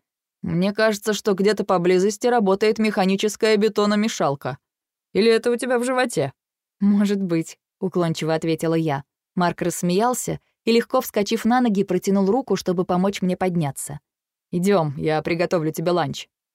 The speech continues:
В доме мы сняли с себя намокшие куртки. «Черт, кажется, я промок насквозь!»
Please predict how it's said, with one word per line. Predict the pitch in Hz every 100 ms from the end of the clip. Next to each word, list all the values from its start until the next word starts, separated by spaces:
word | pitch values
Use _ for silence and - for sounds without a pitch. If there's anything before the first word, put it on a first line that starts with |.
| _ -
В | 165
доме | 233 247
мы | 196
сняли | 180 202 196 180
с |
себя | - 175 190
намокшие | 170 170 - - 180
куртки. | - 147 - - 127 _ _ _ _ _ _
«Черт, | - - 214 -
кажется, | - 240 233 240
я | 240
промок | 220 233 233 254
насквозь!» | 220 214 - 220 170 147 -